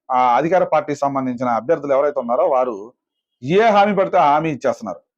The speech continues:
జనానికి. ఏ హామీ పడితే ఆ హామీ. ఎందుకంటే ప్రస్తుతం వాళ్ళకి కావాల్సింది ఓట్లు. వాళ్ళ ఓట్లు కావాలన్న ప్రభుత్వ ఆస్తుల్ని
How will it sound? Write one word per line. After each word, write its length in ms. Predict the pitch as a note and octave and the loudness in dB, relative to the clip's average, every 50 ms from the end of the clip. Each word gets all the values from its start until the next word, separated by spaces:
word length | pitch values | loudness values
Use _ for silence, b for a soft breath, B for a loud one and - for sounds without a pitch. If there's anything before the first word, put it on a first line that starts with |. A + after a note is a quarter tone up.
| _ _ G2+ | _ _ -8
జనానికి. 460 | G#2+ C3 C#3+ C3+ A#2 F2 - _ _ _ _ _ _ _ _ _ _ _ _ _ _ _ B2+ | -4 -2 -2 -2 -2 -4 -8 _ _ _ _ _ _ _ _ _ _ _ _ _ _ _ 0
ఏ 120 | E3 F#3+ | 2 4
హామీ 260 | G3+ G3 F#3+ F#3+ G3 F#3 | 4 4 4 4 2 2
పడితే 240 | F#3 F3 E3 F3+ | 0 0 2 2
ఆ 60 | D#3+ C#3 | 2 2
హామీ. 240 | C3 B2 A#2 A#2+ | 2 0 0 -2
ఎందుకంటే 300 | C#3 D#3 E3+ E3+ E3 D3+ | -2 -2 -2 -2 -2 -4
ప్రస్తుతం 440 | B2+ - D#3 C#3+ D#3 E3+ E3 E3+ E3+ | -4 -4 -4 -4 -2 -2 0 0 2
వాళ్ళకి 200 | E3 D#3 D3+ - - | 2 0 0 -2 0
కావాల్సింది 440 | D3 D#3 D#3 D#3+ D#3 D#3 D3 B2+ | 2 2 2 2 0 -4 -8 -4
ఓట్లు. 320 | A#2+ C3+ C#3+ - _ F#2 - _ _ _ _ _ _ _ _ _ - | -4 -4 -4 -4 _ -16 -20 _ _ _ _ _ _ _ _ _ -2
వాళ్ళ 160 | B2 D#3+ F#3+ | 0 2 2
ఓట్లు 300 | F3 E3+ F#3 G#3+ G3+ A3+ | 4 4 2 2 2 2
కావాలన్న 340 | G#3+ G#3 G3+ G3+ G3+ G3+ G3 | 2 4 6 6 6 4 4
ప్రభుత్వ 380 | G3 F3 F3 F3 G3 F#3+ G#3 G3+ | 2 0 0 -2 0 0 2 4
ఆస్తుల్ని 640 | F#3+ F3+ F3+ - F#3+ F3+ F3+ F3+ F3 D#3+ D#3 D#3 | 4 4 4 2 0 0 0 0 0 -2 -2 -4